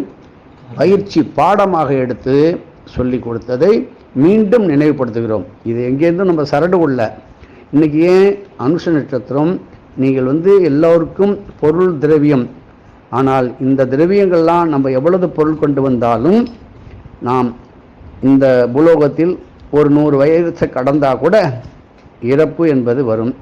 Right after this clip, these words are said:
எல்லாவற்றையும் நம்ம விட்டுட்டு போக வேண்டியதான். அடுத்தவங்க என்ன பண்றாங்கன்னு தெரியாது. ஆனால் இதில் கிடைக்கும் ஆசீர்வாதங்கள்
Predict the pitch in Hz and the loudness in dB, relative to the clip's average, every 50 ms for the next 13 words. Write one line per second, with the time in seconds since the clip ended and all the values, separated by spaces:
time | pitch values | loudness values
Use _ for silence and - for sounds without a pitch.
0 | - - - - - - - - - - - 120 127 151 156 156 156 156 147 143 | -16 -20 -20 -20 -20 -20 -20 -20 -18 -10 -4 -2 0 2 2 2 2 2 0 0
1 | - 170 180 202 220 226 - - - - - - 135 123 127 120 127 135 131 180 | 0 2 2 2 2 -2 -4 -8 -14 -20 -12 -8 -6 -4 -2 -4 -4 -2 -2 -2
2 | 170 175 147 147 151 147 143 139 131 131 131 147 165 175 151 - - - - - | -2 -2 -2 -2 -2 0 0 0 0 -2 -2 0 -2 -2 -2 -6 -10 -20 -12 -8
3 | 131 135 151 151 151 175 160 156 147 139 135 143 147 135 135 127 127 123 131 123 | -4 -2 -2 0 0 2 2 2 2 2 0 0 0 -2 -2 -4 -2 -4 -4 -4
4 | 123 117 117 120 117 107 101 - - 113 113 123 123 123 123 127 120 120 120 139 | -4 -4 -2 0 0 -2 -4 -6 -6 -4 -4 -2 0 0 -2 -2 -2 -2 -2 0
5 | 143 147 139 147 160 156 170 180 170 - - 202 196 - - - 131 135 151 160 | 0 -2 -2 -2 -2 0 0 0 0 0 -2 -2 -2 -2 -4 -4 -2 0 0 0
6 | 156 175 180 185 170 160 147 143 139 123 120 123 120 156 185 | 2 2 2 2 2 2 2 2 2 2 0 0 2 2 2